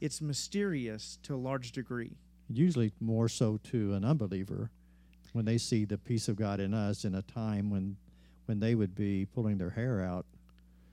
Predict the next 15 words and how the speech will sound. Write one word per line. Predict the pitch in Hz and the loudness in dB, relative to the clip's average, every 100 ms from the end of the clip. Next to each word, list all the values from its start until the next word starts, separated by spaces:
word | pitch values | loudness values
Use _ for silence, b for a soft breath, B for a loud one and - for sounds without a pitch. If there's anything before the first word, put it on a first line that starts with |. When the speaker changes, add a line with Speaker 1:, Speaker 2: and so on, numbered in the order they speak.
| b b - - | b b -20 -10
Speaker 1:
Yeah. | 135 160 104 143 123 | -6 -4 -6 -12 -8
Speaker 2:
uh, | 110 98 | -4 -2
when | 98 | -2
they | 95 | -4
see | 107 - | -4 -2
a | 98 | -2
believer | 98 101 110 120 95 98 98 - - | -2 -2 0 0 -2 -2 -8 -16 -10
in | 110 101 | -4 -4
peace. | - 127 98 - - - - | 0 -2 -2 -6 -12 -20 -12
Speaker 1:
Yeah, | 139 143 113 - - 117 | -8 -8 -10 -20 -14 -12
Speaker 2:
And | 131 147 | -8 -8
Speaker 1:
absolutely. | 131 123 101 | -2 0 0
Speaker 2:
there's | 98 107 | 0 -4
a | |
testimony, | 92 123 139 - 95 90 | -2 -2 -2 -2 0 -2